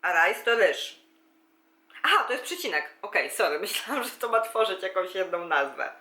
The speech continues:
Oraz zawiera jeszcze jakieś olejki, tiger nut oils. Innymi słowy, ma być właśnie to taka maska odżywcza,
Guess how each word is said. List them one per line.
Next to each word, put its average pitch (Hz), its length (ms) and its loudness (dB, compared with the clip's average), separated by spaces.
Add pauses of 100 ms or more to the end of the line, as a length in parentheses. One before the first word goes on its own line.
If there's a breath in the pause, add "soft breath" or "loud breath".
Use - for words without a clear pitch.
(1700 loud breath)
Oraz 214 280 0
zawiera 185 320 2
jeszcze 175 220 -2
jakieś 175 340 -6
olejki, 170 520 -2
tiger 175 540 2
nut 147 320 -4 (840)
oils. 160 580 0 (460 loud breath)
Innymi 294 340 2
słowy, 226 360 4
ma 214 160 6
być 214 200 -2
właśnie 180 360 2
to 165 220 0
taka 160 340 2
maska 156 600 2
odżywcza, 190 880 2